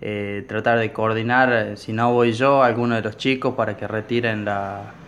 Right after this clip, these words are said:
las donaciones. Tenemos nuestra página de Instagram que es Rotaract Tartagal, todo junto, y por Facebook Rotaract Tartagal.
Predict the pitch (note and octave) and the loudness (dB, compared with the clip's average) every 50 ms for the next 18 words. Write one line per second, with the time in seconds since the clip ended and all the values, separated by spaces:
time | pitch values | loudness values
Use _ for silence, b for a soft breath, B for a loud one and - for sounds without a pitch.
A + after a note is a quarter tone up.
0 | B B B B B B B B - - A#2+ A#2 A2+ A2 A2 A2+ A2+ A2 A2 A2 | B B B B B B B B -8 -2 0 0 0 2 2 0 2 2 0 -2
1 | - - C#3+ D3 D3 D3+ D3 C#3+ C3+ C#3+ - B2 A#2 B2+ B2+ B2+ B2 A#2+ A2+ A2 | 0 0 2 4 4 4 4 2 0 0 0 2 4 4 4 4 4 4 2 0
2 | G#2+ - - A2 G#2+ G#2+ - - A#2 A#2 A#2 - - A#2+ A2+ A2 A2 A2 A2 G#2+ | -2 -2 -2 -2 -2 -2 2 2 2 2 2 -2 -4 -4 -2 -2 -2 -2 -2 0
3 | A2+ B2+ C#3+ D3 B2+ C#3+ C3 A#2+ A#2 A2 G#2+ G#2+ - A2+ A#2 A2 - A2+ A2 A2 | 2 2 2 2 2 2 2 2 2 0 -2 -4 -4 -4 -4 -4 -2 -4 -4 0
4 | - A#2 A2+ A#2+ A#2+ B2 A#2+ - - - - - - - - A#2 A2 G#2+ - - | 0 0 2 2 0 0 -2 -10 -20 -20 -20 -20 -20 -8 -4 -2 -2 -2 0 0
5 | A2+ A2+ A#2+ B2 B2+ C3 B2+ - - A#2 A2+ A2 A2+ - C3+ C3+ C#3+ C#3+ C#3+ D#3 | 2 4 4 4 4 4 2 0 -2 -2 -2 -2 -4 -2 -2 0 0 0 2 2
6 | D3 C#3+ C3 - - A2+ A2 G#2+ - - A#2 A#2 A#2+ A#2+ A2+ G#2+ A2 A2 G#2+ - | 2 2 2 0 -2 -4 -6 -6 -4 -2 0 0 2 0 0 -2 -2 -4 -2 -2
7 | A2 A2+ A#2 A#2 - A#2 A2+ - - A#2 A#2+ B2+ C#3 D#3 D#3+ | -2 -2 -2 -2 -4 -6 -4 -2 0 2 4 4 2 2 -2